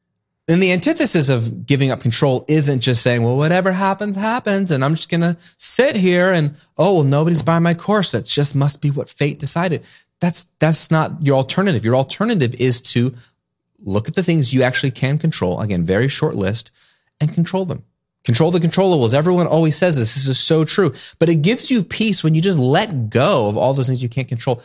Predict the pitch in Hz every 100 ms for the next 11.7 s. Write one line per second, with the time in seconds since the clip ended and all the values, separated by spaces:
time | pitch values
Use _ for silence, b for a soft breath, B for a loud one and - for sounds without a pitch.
0 | B - 240 - 330 - 147 - 170 156
1 | 95 110 - _ _ _ _ _ _ _
2 | _ _ - 123 123 120 110 - 131 120
3 | 98 90 - 90 - 90 - - 277 -
4 | 285 - 185 - 196 160 135 143 - -
5 | _ 131 165 175 160 139 127 110 123 143
6 | 131 107 117 131 123 123 113 113 - 117
7 | 113 117 - 92 104 85 - - - _
8 | _ _ _ _ _ _ _ _ _ _
9 | _ _ b b b b _ 165 285 -
10 | 269 185 196 - - - 359 359 - 127
11 | - 92 95 85 - 80